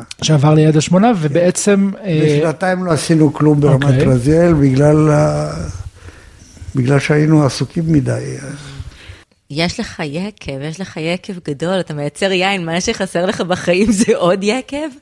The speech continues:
Speaker 3: מאיפה הגיע?
Speaker 2: לא, לא, זה, אה, מהתשוקה לעשות, אה, משהו אחר.
Speaker 3: אוקיי. מה אחר? מה מבחינתך?
Speaker 2: אה, פה אנחנו, אנחנו על, אה,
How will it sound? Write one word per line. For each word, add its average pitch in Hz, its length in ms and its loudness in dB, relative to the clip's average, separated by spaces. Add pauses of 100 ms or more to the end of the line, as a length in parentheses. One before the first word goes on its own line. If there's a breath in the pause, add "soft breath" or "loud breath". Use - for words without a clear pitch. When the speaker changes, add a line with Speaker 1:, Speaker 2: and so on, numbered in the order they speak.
(420 loud breath)
Speaker 3:
מאיפה 185 480 -4
הגיע? 180 540 -2
Speaker 2:
לא, 165 80 -4
לא, 147 140 -8
זה, 135 500 -10 (1040)
אה, 143 40 -20 (440)
מהתשוקה 143 680 -8
לעשות, 131 600 -8
אה, 139 40 -6 (360)
משהו 135 360 -10
אחר. 165 300 -18 (300)
Speaker 3:
אוקיי. 185 680 -10 (220)
מה 185 220 -2
אחר? 160 360 -2
מה 170 200 0
מבחינתך? 165 760 -8
Speaker 2:
אה, 151 360 -4
פה 190 140 -2
אנחנו, 160 420 -4 (1000)
אנחנו 143 500 -6
על, 135 240 -6
אה, 127 260 -10